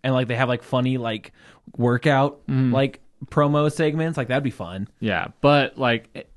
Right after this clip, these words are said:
Speaker 2: and again, that could be fun.
Speaker 1: But right, right.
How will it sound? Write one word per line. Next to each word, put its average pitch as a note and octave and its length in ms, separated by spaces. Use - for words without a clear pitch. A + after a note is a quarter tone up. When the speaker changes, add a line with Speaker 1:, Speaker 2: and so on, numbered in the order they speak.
Speaker 2:
and F3 100
again, F3+ 260
that D#3+ 180
could D3 120
be C#3+ 100
fun. G#2 640
Speaker 1:
But E3 180
right, D3 400
right. G#2+ 300